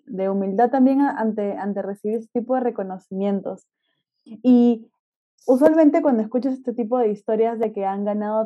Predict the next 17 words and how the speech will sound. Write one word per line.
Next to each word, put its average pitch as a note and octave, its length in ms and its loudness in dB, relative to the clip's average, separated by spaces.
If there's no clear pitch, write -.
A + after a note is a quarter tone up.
tal A3 260 -2
y G#3+ 60 -8
tal G#3+ 200 -6
cosa G#3 460 -6
o F#3 80 -6
han G3+ 160 -6
sacado A3 720 0
tal A#3 180 0
iniciativa, A3 880 -4
siento D4 280 2
que E4 80 -2
también A3+ 360 -2
nace B3 280 -2
de C4 220 2
diferentes A3+ 1000 -4
historias A#3+ 540 -4
pasadas A#3 500 -4